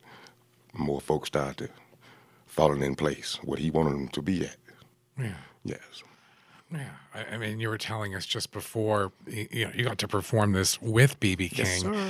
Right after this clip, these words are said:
Speaker 2: Uh, you performed with so many legends
Speaker 1: <laughs>
Speaker 2: of the genre. Um, I don't know how old you were, but I read that you were quite young when you first took the stage with Buddy Guy.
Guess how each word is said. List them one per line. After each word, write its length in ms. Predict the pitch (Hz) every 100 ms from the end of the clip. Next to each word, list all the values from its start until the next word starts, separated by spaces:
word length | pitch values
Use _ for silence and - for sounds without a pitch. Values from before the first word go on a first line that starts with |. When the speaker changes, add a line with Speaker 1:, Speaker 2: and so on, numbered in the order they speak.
| 170 - - - _
Speaker 2:
Uh, 20 | 139 - -
you 160 | 196
performed 480 | 180 190 - 180 170
with 340 | 160 151 147
so 600 | - - - 208 185 165
many 340 | 131 139 139 110
legends 760 | 127 123 127 127 101 101 101
Speaker 1:
<laughs> 0 |
Speaker 2:
of 260 | - 131 120
the 120 | 117
genre. 560 | - 120 123 120 104 110
Um, 220 | 110 107 - -
I 60 | 147
don't 100 | 147
know 100 | 143
how 180 | 127 131
old 260 | 135 147 127
you 120 | 120
were, 200 | 113 110
but 140 | 107 107
I 60 |
read 240 | 107 110 110
that 120 | 113
you 140 | 110
were 220 | 110 107 - - - - 127 -
quite 240 | - 143
young 360 | 143 147 131 113
when 120 | 113
you 100 | 110
first 300 | - 117 -
took 160 | 120 -
the 100 | 107
stage 400 | - 113 107 101
with 160 | 101 -
Buddy 240 | 113 104
Guy. 500 | 98 110 110 95 95